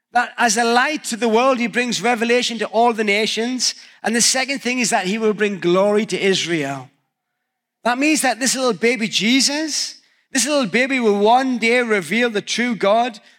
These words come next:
and the true way of salvation. Jesus says, when he's an older man, he says, "I am the way, the truth, and the life." The only way to get to God is through Jesus. He will present the real truth,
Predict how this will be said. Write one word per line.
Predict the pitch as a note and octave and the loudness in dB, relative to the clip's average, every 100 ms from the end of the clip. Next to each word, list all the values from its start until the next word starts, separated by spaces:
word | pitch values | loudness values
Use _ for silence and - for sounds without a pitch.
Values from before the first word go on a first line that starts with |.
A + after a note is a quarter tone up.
| - | -4
and | G#3 | 0
the | A#3 | 0
true | - B3 B3 | 0 -2 0
way | A3 | 2
of | A#3+ A3+ | 0 -2
salvation. | G#3+ G#3+ F3 A3+ B3+ A#3+ | -2 0 0 0 0 -4
Jesus | G3+ B3+ C4+ B3 - | -2 0 0 2 0
says, | A#3 C4 B3+ - - _ | 2 0 -2 -4 -8 _
when | G3 | -2
he's | A#3 G#3 | 0 0
an | |
older | A3 A3+ A3+ | 0 2 0
man, | G#3+ G#3+ A#3 | 2 2 2
he | A#3 | 0
says, | G#3+ G3 - | -2 -2 -2
"I | G3+ A#3+ | -2 0
am | B3+ A#3 | 0 0
the | G#3+ | 2
way, | G3 A3 A#3+ B3+ A#3+ - _ _ _ | 2 2 0 -2 -6 -12 _ _ _
the | - G3 | -2 -2
truth, | - A3 B3+ C4+ F#3+ - - _ _ | 0 2 2 2 -2 -16 -20 _ _
and | F#3+ G#3 | -2 0
the | G#3+ | 2
life." | G3+ G3 G3+ A3+ G#3+ E3 - - - _ _ _ _ _ _ _ _ _ _ - | 2 2 2 2 -2 -4 -12 -16 -20 _ _ _ _ _ _ _ _ _ _ 0
The | |
only | A3+ C4 C4 | 2 2 2
way | B3+ B3+ | 2 2
to | |
get | A3+ B3 - | 0 -2 -2
to | |
God | E3+ G3 A3+ D#4 - - - _ _ _ _ - | 0 2 4 2 -2 -10 -18 _ _ _ _ -8
is | E3+ | -6
through | - A3 | -2 -2
Jesus. | E3+ G3+ D4 C#4 E4+ F4+ - - _ _ _ _ | 2 2 2 2 0 -2 -6 -10 _ _ _ _
He | A3 | 0
will | D4+ C4+ | 2 0
present | A#3 F#3 A#3+ C4+ | 0 0 0 -2
the | G3 | -2
real | F#3 G3+ C4+ D#4+ | -2 2 2 2
truth, | B3 A#3+ D4 F4 - | 0 0 2 2 -2